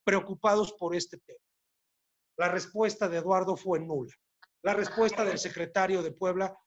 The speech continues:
fue nula. En ese momento, la cuarta ciudad más importante del, del pa-, de, de, del país se queda con menos de ochocientos policías, de los cuales trescientos obedecían a tránsito y quinientos a seguridad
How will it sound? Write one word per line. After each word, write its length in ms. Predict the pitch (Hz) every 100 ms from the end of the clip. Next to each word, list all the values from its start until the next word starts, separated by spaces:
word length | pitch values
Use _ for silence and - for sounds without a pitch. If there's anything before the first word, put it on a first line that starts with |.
| _
fue 220 | - 190
nula. 300 | 175 127 - _ _ - _ _ -
En 200 | 240 262
ese 260 | 277 - 240
momento, 680 | 208 202 208 202 277 285 _ _ _
la 180 | 180 208 208
cuarta 280 | 247 247
ciudad 300 | - 220 220
más 220 | 208 202 190
importante 680 | 160 170 - 185 180 190
del, 280 | 165 165 185 _ -
del 200 | 170 170
pa-, 220 | 202 196
de, 240 | 175 170 165
de, 160 | 175
del 220 | 170 170 160
país 540 | 175 214 277 285 - _ _ _ -
se 260 | - 233
queda 400 | 240 262 262 262
con 220 | 247 226 247
menos 300 | 269 277 240
de 80 |
ochocientos 800 | 220 226 185 240 233 233 240 - _ _ -
policías, 680 | 220 202 262 - - - _ _ _ _ _ _ _ - _ _
de 140 | - 196
los 180 | 208 -
cuales 520 | 240 247 233 - -
trescientos 720 | 220 202 - 247 247 233 -
obedecían 540 | 190 185 175 202 185
a 100 | 180
tránsito 640 | 226 247 233 240 269 262 -
y 100 | 226
quinientos 540 | - 226 240 240 240 226
a 60 |
seguridad 440 | - 170 170 175